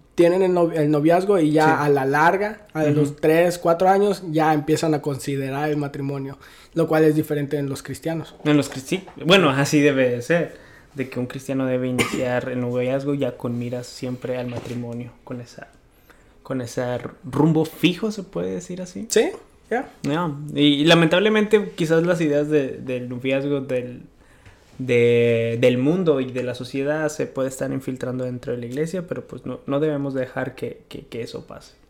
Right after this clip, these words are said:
Speaker 1: Exacto.
Speaker 2: ¿Sabes lo que estaba pensando hace poco? Ah, sobre todo en, en nuestra iglesia local, de que vemos que hay consejeros matrimoniales y hay eventos para matrimonios, pero no hay eventos para noviazgos.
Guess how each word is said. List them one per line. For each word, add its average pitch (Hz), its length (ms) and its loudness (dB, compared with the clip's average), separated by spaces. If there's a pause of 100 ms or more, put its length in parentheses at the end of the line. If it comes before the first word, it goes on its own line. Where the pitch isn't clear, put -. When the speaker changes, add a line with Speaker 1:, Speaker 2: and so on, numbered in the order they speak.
(240)
Speaker 1:
Exacto. 127 520 -12 (440)
Speaker 2:
¿Sabes 196 340 2
lo 196 200 2
que 135 640 2
estaba 151 400 0
pensando 165 400 0
hace 170 140 -2
poco? 160 500 0 (500)
Ah, 120 440 -4 (220)
sobre 135 260 0
todo 139 120 0
en, 160 240 -2
en 143 260 -2
nuestra 139 280 -4
iglesia 131 320 -4
local, 151 500 -2 (640)
de 139 200 -4
que 139 120 -2
vemos 139 420 0
que 135 220 -6
hay 131 140 -2
consejeros 139 720 -4
matrimoniales 131 1040 -4 (120)
y 139 80 -4
hay 135 200 0
eventos 151 720 2
para 123 260 -6
matrimonios, 131 880 -6 (260)
pero 135 140 -6
no 135 80 0
hay 131 140 -2
eventos 127 340 -6
para 131 200 -10
noviazgos. 113 500 -14